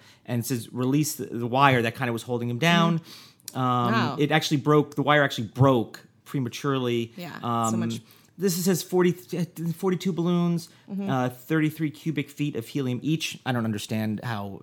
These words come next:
Speaker 1: space is taking the buoyancy or whatever,
Speaker 2: Yeah,
Speaker 1: how that is.
Speaker 2: who knows?
Speaker 1: Um, he, I think he was just kinda, like, hoping to float in front of, like, rooftops, but he
Speaker 2: Mm-hmm.
Speaker 1: went up,
Speaker 2: Yeah.
Speaker 1: like a slingshot style.
Speaker 2: Whoa.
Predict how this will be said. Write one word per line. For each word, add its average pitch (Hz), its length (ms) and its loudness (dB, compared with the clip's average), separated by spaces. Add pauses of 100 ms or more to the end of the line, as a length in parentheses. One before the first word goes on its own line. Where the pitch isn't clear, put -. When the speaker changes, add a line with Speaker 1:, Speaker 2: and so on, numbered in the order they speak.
Speaker 1:
space 117 400 -6
is 107 100 -12
taking 107 280 -10
the 104 60 -10
buoyancy 107 500 -6
or 113 40 -4
whatever, 117 300 -2
Speaker 2:
Yeah, 113 160 -4
Speaker 1:
how 110 60 -4
that 110 100 -4
is. 110 140 -6
Speaker 2:
who 180 100 -10
knows? 95 220 -10
Speaker 1:
Um, 127 580 0 (540)
he, 151 480 0 (180)
I 147 80 4
think 170 160 2
he 208 100 4
was 170 140 4
just 147 180 -2
kinda, 151 220 2
like, 127 220 2
hoping 131 220 -2
to 120 60 -2
float 120 340 -2
in - 60 -6
front 113 240 -6
of, 107 80 -6
like, 107 120 -4
rooftops, 127 560 -6
but 117 160 -4
he 139 120 0
Speaker 2:
Mm-hmm. 143 80 2
Speaker 1:
went 117 300 -2
up, 113 420 -2 (140)
Speaker 2:
Yeah. 151 160 -10
Speaker 1:
like 139 140 -6
a 135 40 -2
slingshot 135 600 -2
style. 101 500 -8
Speaker 2:
Whoa. 147 380 -6